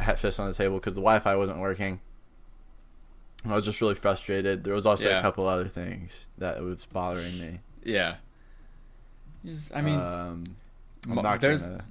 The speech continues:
Speaker 1: say it because I don't think I just, I mi-, I,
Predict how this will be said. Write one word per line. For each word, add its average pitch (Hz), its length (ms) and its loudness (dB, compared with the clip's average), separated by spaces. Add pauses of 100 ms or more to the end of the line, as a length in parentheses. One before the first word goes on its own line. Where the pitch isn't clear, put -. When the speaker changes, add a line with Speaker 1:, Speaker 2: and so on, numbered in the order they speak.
(320)
Speaker 1:
say 92 340 0
it 78 140 -2
because 92 400 -6
I 117 60 -2
don't 127 200 -2
think 95 340 -10 (2250)
I 85 160 2
just, 101 220 -2
I 92 140 -2
mi-, 92 200 -4
I, 92 200 -4